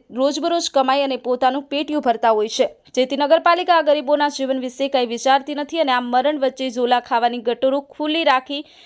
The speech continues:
ગરીબને વધુ ગરીબ બનાવે છે. જો કદાચ આ ગટરમાં નાનું બાળક કે કોઈ પડી જવાથી કોઈ અનિશ્ચિત બનાવ બની જાય તો તેનો જવાબદાર કોણ રહેશે? ખુલ્લી ગટર કે પછી નગરપાલિકાના અધિકારી કે વિસ્તારના સભ્યો?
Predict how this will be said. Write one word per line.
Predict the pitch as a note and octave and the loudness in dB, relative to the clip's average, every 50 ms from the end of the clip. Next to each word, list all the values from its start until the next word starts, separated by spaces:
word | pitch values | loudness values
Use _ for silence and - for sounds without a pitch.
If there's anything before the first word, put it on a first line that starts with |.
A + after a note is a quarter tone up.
| - _ - | -20 _ -12
ગરીબને | A#3 A3+ C#4+ D4+ D4+ F4 D4 D#4+ F4+ | 0 2 4 4 4 2 -2 -2 -2
વધુ | F4 C#4+ C#4 B3+ C#4+ C#4+ C#4+ B3 | 0 2 0 0 0 -4 -4 -2
ગરીબ | A3 C4+ B3+ C4 B3 A3 | 0 0 0 -2 -4 -4
બનાવે | G#3 B3 A#3 A3+ G#3+ G3+ G#3 G3+ | -2 0 0 0 0 -2 -4 -6
છે. | - - F#3 - - - _ _ _ _ _ - | -4 -2 -2 -2 -2 -6 _ _ _ _ _ -2
જો | - - | 0 2
કદાચ | - D#4 D#4 E4 F4 F4+ F#4 F#4+ | 4 4 6 6 4 4 4 2
આ | F4+ | 2
ગટરમાં | D#4 E4 D#4+ E4 D#4+ D#4 D#4+ D#4 | 2 0 0 0 0 0 2 2
નાનું | D4+ D4 D4 D4 C#4 | 2 2 0 0 2
બાળક | A#3+ C4+ B3+ C4 C4+ C#4+ C#4+ | 2 4 4 4 2 0 -4
કે | - C#4+ | -8 -6
કોઈ | - C#4 C4+ C#4 C4+ | -4 -4 -4 -2 -2
પડી | B3+ B3 C4+ A#3+ D4 | -2 -2 -2 0 2
જવાથી | D4 D4 D4 D4+ D#4+ - C#4+ | 2 2 0 -2 -2 0 2
કોઈ | C4+ C4 | 2 2
અનિશ્ચિત | C4 C4 C4 C4 - C4 C4 A3 G#3+ | 2 -2 -6 -8 -8 -8 -8 -4 -2
બનાવ | B3 A#3+ B3 B3 B3 | -2 0 2 0 0
બની | G#3+ A3+ A#3+ C4+ D#4+ E4 | 0 0 0 0 0 2
જાય | C4+ C#4 C4+ C#4+ D#4+ | 2 4 4 2 2
તો | C#4+ D#4 C4+ | -2 -6 -6
તેનો | C#4 C4+ C4 C4 | -6 -6 -4 -6
જવાબદાર | - A#3+ A#3 A#3+ B3+ A#3 A3 C4 C4+ C#4 C#4 - | -2 0 2 2 2 2 2 2 2 0 0 0
કોણ | C#4+ - D4+ C#4 A3+ | 0 0 2 2 0
રહેશે? | G#3+ G#3 G#3 G#3+ - - _ _ _ | 0 0 0 -4 -10 -10 _ _ _
ખુલ્લી | - B3+ B3+ B3+ C#4+ - | -2 -2 0 0 2 2
ગટર | D4 C#4+ C#4+ D#4+ E4 F#4 G4 | 2 2 4 4 4 2 2
કે | G4 G4 | 0 -2
પછી | - F4 E4 D4+ E4 | 0 0 0 0 -2
નગરપાલિકાના | D#4 D4+ D4 D4+ D4 D4 C#4+ C4+ C#4 C4+ C#4+ C4+ C4+ C4+ C4 | -2 0 2 2 2 4 2 2 2 2 2 2 2 4 2
અધિકારી | B3 A#3+ C#4+ C4 - C#4 C4 C4 C4+ D4 | 2 0 -2 0 2 4 4 4 2 -2
કે | C#4 D4+ A#3 G#3 | -4 -6 -6 -6
વિસ્તારના | C4+ - - - D#4 D4+ C#4 C4+ C4 | -6 -4 2 4 4 4 4 2 0
સભ્યો? | - A3+ G3 G3 - - - | 0 -2 -2 -2 -2 -6 -6